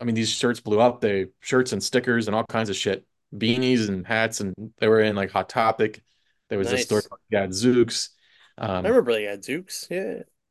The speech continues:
Speaker 1: Yeah, and I was, they were like, they had a deal with me where I was they, they,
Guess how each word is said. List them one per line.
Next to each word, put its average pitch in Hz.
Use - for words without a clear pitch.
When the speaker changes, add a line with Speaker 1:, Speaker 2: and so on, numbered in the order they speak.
Speaker 1:
Yeah, 107
and 92
I 143
was, 156
they 143
were 160
like, 131
they 120
had 139
a 120
deal 131
with 131
me 117
where 101
I 107
was 104
they, 143
they, 160